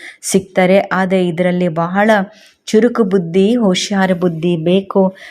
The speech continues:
ಗಂಗಾ ಸ್ನಾನ ಮಾಡುವಂಥಲ್ಲಿ ಹೋಗಿ ಜ್ಞಾನ ಕೊಡ್ಬೋದು, ಅಲ್ಲಿ ಭಾಳ ಜನ ಇರ್ತಾರೆ. ಮಂದಿರಗಳಲ್ಲೂ ಹೋಗಿ ತಿಳಿಸ್ಬೋದು. ಗುಪ್ತ ವೇಷದಲ್ಲಿ ಅಂದ್ರೆ ವೈಟ್ ಡ್ರೆಸ್ಸಲ್ಲಿ ಬ್ಯಾಡ್ಜ್ ಹಾಕ್ಕೊಂಡು ಹೋಗೋ ಬದಲಾಗಿ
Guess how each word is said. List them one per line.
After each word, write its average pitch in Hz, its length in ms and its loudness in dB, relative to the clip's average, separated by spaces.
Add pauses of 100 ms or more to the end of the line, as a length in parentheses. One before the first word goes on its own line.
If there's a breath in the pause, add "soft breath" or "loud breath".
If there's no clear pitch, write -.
(160 loud breath)
ಗಂಗಾ 190 320 2
ಸ್ನಾನ 202 460 -2
ಮಾಡುವಂಥಲ್ಲಿ 190 1400 0
ಹೋಗಿ 185 800 -2 (100)
ಜ್ಞಾನ 190 420 2
ಕೊಡ್ಬೋದು, 180 600 -2
ಅಲ್ಲಿ 180 120 -6
ಭಾಳ 185 300 0
ಜನ 180 240 -2
ಇರ್ತಾರೆ. 180 880 -6
ಮಂದಿರಗಳಲ್ಲೂ 208 880 2
ಹೋಗಿ 196 340 -2
ತಿಳಿಸ್ಬೋದು. 180 880 -4 (300 loud breath)
ಗುಪ್ತ 220 340 -2
ವೇಷದಲ್ಲಿ 226 640 2
ಅಂದ್ರೆ 185 240 0
ವೈಟ್ 185 320 0
ಡ್ರೆಸ್ಸಲ್ಲಿ 202 920 -4
ಬ್ಯಾಡ್ಜ್ 196 320 0
ಹಾಕ್ಕೊಂಡು 202 500 0
ಹೋಗೋ 196 300 0
ಬದಲಾಗಿ 196 640 0